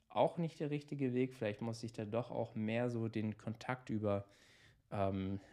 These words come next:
Netzwerkevents, äh, also Events generell oder irgendwelche anderen Vereinigungen suchen oder Mitgliedschaften in irgendwelchen Vereinen oder ähnlichem. Also es gibt ja auch spezielle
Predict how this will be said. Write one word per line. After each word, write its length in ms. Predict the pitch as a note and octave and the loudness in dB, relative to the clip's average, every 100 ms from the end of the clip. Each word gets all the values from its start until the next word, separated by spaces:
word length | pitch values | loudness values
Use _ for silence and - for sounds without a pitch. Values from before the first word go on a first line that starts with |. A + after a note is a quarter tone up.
| - | -8
Netzwerkevents, 1400 | A2 B2 B2+ - A#2 A#2 A#2 G#2 G#2 G#2 A2 G#2+ - - | 0 0 0 0 2 2 0 -2 2 2 0 -2 -8 -6
äh, 80 | |
also 280 | A2+ A2 - | -4 -4 -4
Events 400 | G#2+ G2+ G#2 - | -4 0 -2 0
generell 600 | G#2+ A2+ A2+ A2 A2 G#2+ | 0 2 2 2 0 0
oder 340 | G#2+ G2+ G2+ G2 - - - _ - | 0 0 -2 -2 -14 -20 -20 _ -4
irgendwelche 460 | A#2+ A#2+ A2+ A#2 - | 0 2 4 2 4
anderen 400 | B2 C3 A#2+ G#2 | 2 4 4 2
Vereinigungen 840 | - A2 A2 C3+ B2 G#2+ G#2 G#2+ | 2 2 4 4 2 0 0 0
suchen 420 | - A2 A2+ A#2+ | -2 -4 0 0
oder 180 | A2 G2+ | 0 0
Mitgliedschaften 1000 | G#2 A2+ A#2+ - B2 A#2 - A2 - A2 | 2 2 0 -2 -4 -2 0 -2 0 -2
in 60 | G#2+ | 0
irgendwelchen 420 | A2 A2+ G#2+ A#2 | 0 0 0 -6
Vereinen 560 | - A2 G#2+ G2+ A2+ A#2+ | -6 -4 2 4 4 2
oder 260 | A2 A2 | 0 0
ähnlichem. 500 | A2+ A2+ A2+ - G#2+ G#2 _ - - - - | 0 0 -2 -2 -6 -6 _ -20 -20 -18 -12
Also 160 | - | -10
es 100 | - | -8
gibt 220 | - - | -10 -6
ja 80 | G2 | -4
auch 80 | F#2+ | -4
spezielle 480 | - G2+ - G#2 | -6 -10 -4 -2